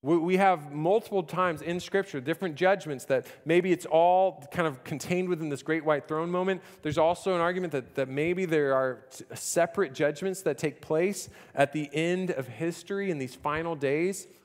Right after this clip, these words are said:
W-, one of those judgments is described as the judgment seat of Christ. That's what Paul speaks to in First Corinthians. He talks about in Second Corinthians five. He says that we all appear before the judgment seat of Christ so that each one may be paid back according to what he has done while in the body, whether good or evil.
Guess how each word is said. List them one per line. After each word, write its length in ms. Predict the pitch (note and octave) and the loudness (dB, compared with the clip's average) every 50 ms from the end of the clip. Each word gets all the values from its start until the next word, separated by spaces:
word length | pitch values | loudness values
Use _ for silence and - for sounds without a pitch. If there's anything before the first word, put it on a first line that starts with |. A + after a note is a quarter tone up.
| _ _ _ _ _ _ _ _ - | _ _ _ _ _ _ _ _ -8
W-, 280 | C3 D3 D#3 C#3+ D3+ D#3+ | -6 -4 -4 -2 0 2
one 160 | E3 E3+ F#3 | 2 2 2
of 160 | F#3+ F3 D#3+ | 2 0 0
those 180 | F3+ F3+ E3+ C#3+ | 0 -2 -2 -2
judgments 460 | C3 E3 D#3+ E3 D#3+ F3+ F3+ - - | 0 2 2 2 0 -4 -8 -8 -10
is 100 | D3+ B2 | -12 -10
described 400 | C3 C3 - - E3 D3+ E3 D#3 | -10 -10 -4 0 0 2 2 0
as 80 | D#3 | -2
the 80 | C3 B2+ | -6 -6
judgment 380 | A#2+ A#2 D#3 D#3 D3 E3 D3+ - | -4 -2 -2 -2 -2 -4 -8 -4
seat 120 | - D#3 | -4 -4
of 120 | D3 C3+ | -4 -4
Christ. 320 | - - F#3+ F#3 D3 - - | 0 2 2 2 2 -2 -8
That's 100 | B2 - | -6 -6
what 140 | D#3 B2+ - | -6 -6 -2
Paul 180 | - E3 F3 | -2 -2 -2
speaks 300 | E3+ - - E3 D#3 - | -2 -4 -8 -10 -10 -8
to 100 | - - | -8 -8
in 80 | C#3 B2+ | -8 -8
First 240 | - - E3+ E3 - | -6 -6 -6 -6 -6
Corinthians. 400 | - F3 E3 - F3 F3 F3 E3 | -6 -6 -6 -4 -4 -6 -6 -8
He 180 | - - - | -10 -8 -2
talks 200 | - E3 D3 - | 0 0 0 0
about 140 | - D#3 C#3+ | 0 0 0
in 40 | B2 | 0
Second 240 | - - D3+ D3 - | 0 -4 -4 -4 -4
Corinthians 340 | E3 D#3 C3 C#3+ B2+ A#2+ | -8 -6 -6 -8 -10 -8
five. 380 | - - D3+ D#3+ E3+ F3+ F#3+ F3+ - - - - - - | -2 0 2 4 4 4 2 0 -6 -14 -20 -20 -16 -12
He 40 | E3 | -8
says 140 | C3+ E3+ E3+ | -4 -2 0
that 120 | E3 D#3+ | 0 0
we 120 | D3+ D#3+ | 0 0
all 380 | D3+ - D3+ E3 F#3+ A3+ A#3+ A3+ | 2 4 6 6 6 6 6 4
appear 320 | F3+ - - E3 D#3 D#3 | 2 0 -2 -4 -4 -2
before 260 | D3+ D#3+ - - E3 D#3 | -2 -4 -4 -4 -4 -4
the 80 | C#3+ | -4
judgment 420 | C3 B2 D#3+ E3 E3+ E3 E3+ D#3 - | -4 -2 0 0 0 -2 -6 -8 -6
seat 140 | - - | -6 -6
of 100 | C3 B2+ | -6 -6
Christ 460 | - - - F3+ E3 C#3 C3+ C3+ - - | -8 -2 2 2 2 2 0 -6 -6 -2
so 60 | D#3 | -2
that 180 | D3 C#3+ D3 | -2 -2 -2
each 220 | E3+ F3+ F3+ - - | -6 -8 -6 -4 -4
one 120 | F#3 E3 | -2 -2
may 100 | D#3 D3+ | -2 -4
be 120 | C#3 C3+ C3 | -4 -6 -8
paid 380 | - - - F3+ F3 F3+ D#3 | -10 -4 -2 -2 -2 0 0
back 240 | D3 C#3+ C#3 C#3 - | 2 2 2 0 -2
according 380 | C#3+ C3+ - - E3 D#3+ D#3+ D3+ | -10 -12 -10 -8 -8 -6 -6 -6
to 100 | - C3+ | -6 -2
what 160 | C3 C3+ C3 | -2 -2 -2
he 100 | - D3 | -4 -8
has 140 | C3+ B2+ B2+ | -8 -8 -6
done 380 | C3 A2+ G#2 G#2+ A#2 C3+ C#3+ - - - - - | -6 -6 -6 -6 -12 -14 -16 -20 -20 -18 -6 0
while 140 | C3+ C#3 | 2 2
in 160 | C#3+ D3 F3 F3+ | 2 2 0 -2
the 80 | E3 | 0
body, 260 | C3 B2 A#2 A#2 A2+ | 0 2 0 0 0
whether 220 | B2+ B2+ B2+ A#2+ B2 | -2 -4 -4 -4 -4
good 420 | A#2+ - C3+ C#3+ D3+ D#3 D3 C#3+ - - - - | -6 -2 0 0 0 0 0 -4 -10 -16 -14 -8
or 100 | - C3 | -8 -6
evil. 420 | C3 D#3 F3 F3 C3+ A#2 G#2 - | -4 -4 -4 -4 -4 -6 -8 -8